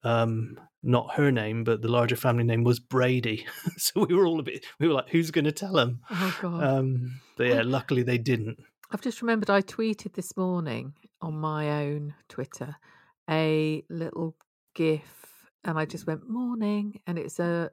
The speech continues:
Speaker 2: couple who've just got married and they're releasing a dove each. I don't know if you saw it.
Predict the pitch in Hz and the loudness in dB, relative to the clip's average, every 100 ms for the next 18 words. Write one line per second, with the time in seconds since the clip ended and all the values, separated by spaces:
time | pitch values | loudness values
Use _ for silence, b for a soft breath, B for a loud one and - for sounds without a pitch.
0 | _ - 190 185 165 170 165 165 - - | _ -6 -4 -2 -2 -2 -4 -8 -8 -8
1 | 170 170 165 147 151 147 151 156 151 156 | -2 0 0 -2 -2 -4 -2 -2 -2 -4
2 | 160 - 151 147 - 165 156 - 180 131 | -4 -8 -8 -8 -4 -2 -2 -6 -10 -8
3 | 123 _ - - - - _ 151 156 147 | -10 _ -18 -18 -18 -20 _ -10 -10 -10
4 | - 143 151 139 135 113 | -12 -10 -6 -4 -4 -6